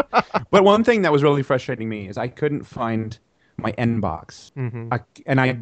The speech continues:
Speaker 1: I mean, basically all I do now is I just type in youtube dot com slash inbox, and then there you go.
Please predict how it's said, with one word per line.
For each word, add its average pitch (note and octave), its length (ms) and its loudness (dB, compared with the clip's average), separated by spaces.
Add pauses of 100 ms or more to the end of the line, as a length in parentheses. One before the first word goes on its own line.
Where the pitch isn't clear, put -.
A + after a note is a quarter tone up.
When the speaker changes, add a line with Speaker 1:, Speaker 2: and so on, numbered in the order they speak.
(160)
Speaker 1:
I A#2+ 120 -2
mean, A#2 260 2 (260)
basically C3 440 2
all A#2 220 2
I G#2 100 2
do G#2+ 160 -2
now G#2 420 0
is G2 220 -4
I G#2 60 -2
just G2+ 280 -10
type A2 240 -6
in G#2 220 -2
youtube G#2 400 -6
dot G2+ 240 -2
com G#2 420 -2
slash - 640 -4
inbox, G#2 640 2
and G#2 220 -4
then G2 100 -2
there F#2+ 160 -4
you F2 100 -8
go. F#2+ 300 2